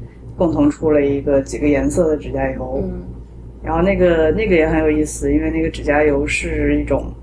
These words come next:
Speaker 1: 环保的，就是新的一种材料。
Speaker 2: 哦，就不会对人有害的。
Speaker 1: 对，就是，是水溶性的指甲油。
Speaker 2: 那可以洗掉的哦。
Speaker 1: 那、啊，不是水溶性，水性吧，
Speaker 2: 啊，
Speaker 1: 应该是。
Speaker 2: 水性。
Speaker 1: 然后它就是可以轻轻的一撕就撕掉。
Speaker 2: 哦，那还蛮好的。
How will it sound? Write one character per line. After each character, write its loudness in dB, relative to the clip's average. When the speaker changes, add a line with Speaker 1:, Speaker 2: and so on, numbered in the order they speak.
Speaker 1:
环 0
保 0
的， -8
就 -8
是 -6
新 -2
的 2
一 4
种 2
材 4
料。 2
Speaker 2:
哦， -6
就 2
不 0
会 4
对 4
人 0
有 2
害 0
的。 -4
Speaker 1:
对， -6
就 -4
是， -4
是 -10
水 -2
溶 -4
性 -2
的 0
指 -12
甲 -10
油。 -14
Speaker 2:
那 2
可 2
以 4
洗 0
掉 4
的 0
哦。 0
Speaker 1:
那、 -4
啊， 4
不 0
是 -2
水 2
溶 2
性， 0
水 0
性 0
吧， 2
Speaker 2:
啊， 2
Speaker 1:
应 4
该 0
是。 2
Speaker 2:
水 -2
性。 -2
Speaker 1:
然 -2
后 2
它 2
就 4
是 2
可 0
以 4
轻 -4
轻 -2
的 2
一 4
撕 -8
就 -4
撕 -14
掉。 -10
Speaker 2:
哦， 0
那 -2
还 -4
蛮 -8
好 -10
的。 -16